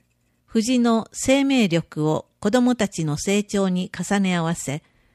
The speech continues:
子どもたちに寄り添い、優しくありたいという願いが込められています。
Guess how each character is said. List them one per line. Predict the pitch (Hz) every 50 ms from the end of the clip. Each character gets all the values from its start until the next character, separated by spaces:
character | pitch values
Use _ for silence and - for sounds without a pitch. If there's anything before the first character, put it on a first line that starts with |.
| _ _ _ _ _ _ _ _ _
子 | - 240 233
ど | 254 247
も | 247 247
た | - 208 196
ち | - - 170 160
に | 156 151 156 - _ -
寄 | - 170 180
り | 202 202
添 | - - 202 185 165
い、 | - - _ _ _ _ _ -
優 | - 196
し | 202 - 269 254 - -
く | - - 247 233 -
あ | -
り | 233 247 247 226
た | - 240 233
い | 196 175
と | - 170 160
い | 160 160 160
う | 160 156 - - -
願 | 180 185 190 220 208 185
い | 160
が | 160 160 156 - -
込 | - 175
め | 165 160
ら | 160 165 156
れ | 156 143
て | - 151 147
い | 147
ま | 143 139 151 190
す。 | - - -